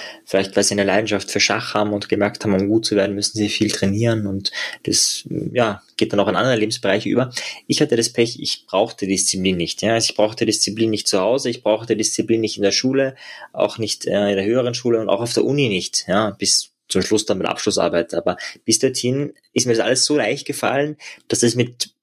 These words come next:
kaum Disziplin möglich war. Ja, es gab dann immer wieder Zeiten, ich hab dann eine Zeit lang, war ich viel klettern, da war ich sechsmal die Woche klettern, da war ich sehr diszipliniert, aber diese Disziplin hat aufgebaut auf Leidenschaft. Und das ist gut, ist nicht, nicht schlecht, aber im Leben braucht, ist,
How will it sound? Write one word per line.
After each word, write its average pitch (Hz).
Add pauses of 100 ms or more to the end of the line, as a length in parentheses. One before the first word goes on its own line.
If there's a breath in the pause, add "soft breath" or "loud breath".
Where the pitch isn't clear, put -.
kaum 147
Disziplin 127 (520)
möglich 113
war. - (220)
Ja, - (220 loud breath)
es -
gab -
dann 156
immer 156
wieder 117
Zeiten, 165
ich 135
hab 117
dann 113
eine 107
Zeit 101
lang, 104
war -
ich 104
viel 107
klettern, 147
da 123
war 107
ich 107
sechsmal 110
die 98
Woche 101
klettern, 147
da 117
war 101
ich 98
sehr 135
diszipliniert, 127 (360 loud breath)
aber 120
diese 143
Disziplin 135
hat 135
aufgebaut 110
auf 107
Leidenschaft. - (640 loud breath)
Und 110
das -
ist -
gut, 262
ist -
nicht, -
nicht -
schlecht, -
aber 113
im 110
Leben 147
braucht, -
ist, -